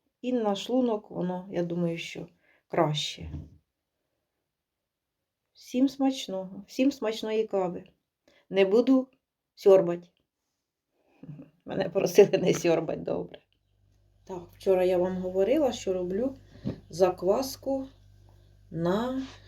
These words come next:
хліб. Ось у мене борошно житнє, цільнозернове.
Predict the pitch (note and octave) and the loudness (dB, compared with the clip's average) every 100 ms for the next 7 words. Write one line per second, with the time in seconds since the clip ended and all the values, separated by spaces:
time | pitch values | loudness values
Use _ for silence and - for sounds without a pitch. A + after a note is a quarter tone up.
0 | - - F#3+ F#3+ - - - - - - | -20 -2 0 0 -2 -18 -20 -10 -8 -6
1 | - - G3+ - F3+ F3 E3 D#3+ G3 G3+ | -4 2 2 2 0 0 -2 0 4 4
2 | A3+ A#3 D4 D4 D4 - _ - - - | 2 -2 -2 -2 -2 -12 _ -20 -20 -20
3 | - - - - - - - F#3+ A3 G#3 | -20 -20 -20 -20 -20 -20 -10 -2 0 0
4 | - A3+ A3+ - - - - - - - | -4 2 2 2 -4 -18 -20 -20 -20 -8
5 | A3 B3+ C4+ C4 G3+ G3+ G#3 F#3 E3+ | -4 0 2 2 0 -2 -2 -4 -8